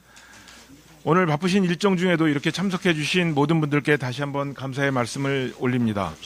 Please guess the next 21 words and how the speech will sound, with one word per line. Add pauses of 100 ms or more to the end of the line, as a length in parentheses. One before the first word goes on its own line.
(1040)
잘
아시겠지만
산업 (100)
현장에서
일선
기업들이
겪고
있는
어려움들은
이만저만이
아닙니다. (1400)
무엇보다
현장의
기업들은
여전히
높은
금리에 (800)
경영
부담을
호소하고
있습니다.